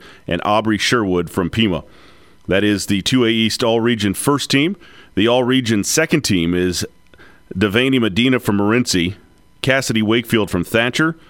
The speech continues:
Sadie Morris from Pima, Lene Leonard from Morenci, and Dallas Casillas from Thatcher. Congratulations on those awards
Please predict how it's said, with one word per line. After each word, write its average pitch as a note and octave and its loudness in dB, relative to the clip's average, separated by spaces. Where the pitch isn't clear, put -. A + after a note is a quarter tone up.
Sadie B2+ 0
Morris A2+ 2
from F#2 -2
Pima, D3+ 0
Lene A2+ 0
Leonard B2 0
from G2 0
Morenci, C3 0
and F#2+ 0
Dallas G#2+ 0
Casillas F#2+ -2
from E2+ -2
Thatcher. D#2 -4
Congratulations G#2 0
on G2+ 0
those G#2+ 0
awards G#2+ 0